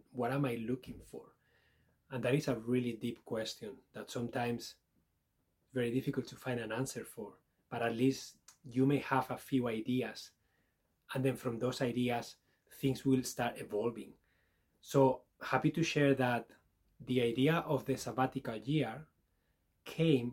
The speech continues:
from Samantha and I taking one morning off, dropping Eva at school, and catching a bus, going to a hike, and then we walked back home for, like, three hours along a river.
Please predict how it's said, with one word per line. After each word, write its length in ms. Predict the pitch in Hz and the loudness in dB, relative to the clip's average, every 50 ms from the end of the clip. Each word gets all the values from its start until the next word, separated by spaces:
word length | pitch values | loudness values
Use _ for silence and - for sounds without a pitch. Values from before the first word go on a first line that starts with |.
| - - | -6 -4
from 300 | - 131 123 120 120 - | -2 0 2 2 0 -2
Samantha 580 | - - - 120 113 113 120 147 156 - - 170 | -4 -12 -10 -6 -4 -2 -2 -2 -2 -2 -2 0
and 140 | 165 160 170 | 0 2 2
I 340 | 170 156 123 117 131 160 - _ _ _ _ _ _ _ _ _ _ _ _ _ _ _ _ _ _ | 2 0 0 -2 -4 -8 -10 _ _ _ _ _ _ _ _ _ _ _ _ _ _ _ _ _ _
taking 400 | - 131 135 - 160 156 131 117 | 4 4 4 6 6 4 4 4
one 180 | 117 127 131 139 | 2 4 4 6
morning 400 | 131 135 139 143 139 139 135 139 | 6 6 6 6 6 4 4 4
off, 300 | 151 151 131 117 120 - - - _ _ _ _ _ _ _ - - | 4 4 4 2 0 -4 -10 -20 _ _ _ _ _ _ _ -20 -8
dropping 400 | - - 131 135 139 - 156 143 | 0 2 2 2 4 4 4 6
Eva 340 | 139 139 139 135 139 139 - - - | 6 6 6 6 4 2 2 -2 -8
at 140 | - - - | -10 -10 -8
school, 500 | - - - - - 160 160 - - - - - _ _ _ _ _ _ _ _ _ _ _ _ _ _ - | -10 -12 -8 -2 2 4 4 4 4 0 -4 -14 _ _ _ _ _ _ _ _ _ _ _ _ _ _ -6
and 240 | - 131 123 127 131 - _ _ _ _ _ - - - | -4 -2 -2 -2 -4 -6 _ _ _ _ _ -20 -12 -6
catching 380 | - 139 135 - - 170 156 | -4 -4 -4 -2 0 0 2
a 80 | 139 135 | 2 4
bus, 500 | 123 156 160 143 127 139 - - - - _ _ _ _ _ - - | 6 6 6 6 6 2 -2 -6 -16 -20 _ _ _ _ _ -14 -8
going 320 | 113 - 135 139 147 151 143 | 0 4 4 4 4 4 0
to 380 | - - 156 143 139 139 - - _ _ _ _ _ _ _ _ - | -2 2 4 6 6 6 6 2 _ _ _ _ _ _ _ _ -6
a 60 | - | -4
hike, 680 | - - - - 151 156 156 117 110 - - - - _ _ _ _ _ _ _ | -4 -2 -2 0 2 2 2 2 -2 -6 -12 -18 -20 _ _ _ _ _ _ _
and 120 | - 131 131 | -2 2 4
then 180 | 135 131 123 120 | 4 4 4 6
we 120 | 135 143 | 6 6
walked 300 | 135 127 139 143 139 - | 6 6 6 4 4 2
back 200 | - 127 123 - | -2 -2 -2 -4
home 300 | - - - 143 139 135 | -4 -2 0 2 2 2
for, 220 | 131 - - 123 120 | 2 0 -4 -2 -2
like, 160 | 120 117 - | -2 -4 -6
three 280 | - - 139 139 131 | -6 -2 2 2 4
hours 380 | 127 123 123 123 127 131 - - - | 4 4 2 2 0 -2 -2 -4 -6
along 300 | 127 117 117 123 127 127 123 | -4 -2 0 0 0 0 -2
a 60 | 113 | -2
river. 460 | 110 127 143 143 120 113 113 165 - | 0 0 0 0 0 -4 -6 -8 -12